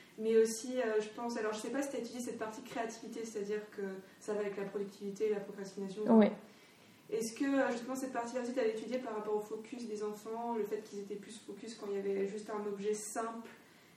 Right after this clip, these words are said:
Speaker 1: et pas un truc intera-, trop interactif ?
Speaker 2: Euh, je suis pas allée dans le détail,
Speaker 1: Mhm.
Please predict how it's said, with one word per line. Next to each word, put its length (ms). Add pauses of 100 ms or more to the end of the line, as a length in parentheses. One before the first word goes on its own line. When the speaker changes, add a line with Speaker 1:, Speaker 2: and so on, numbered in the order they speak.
Speaker 1:
et 100
pas 180 (140)
un 40
truc 220
intera-, 360
trop 200
interactif ? 560 (720)
Speaker 2:
Euh, 60
je 40
suis 160
pas 120
allée 140
dans 140
le 140
détail, 540
Speaker 1:
Mhm. 80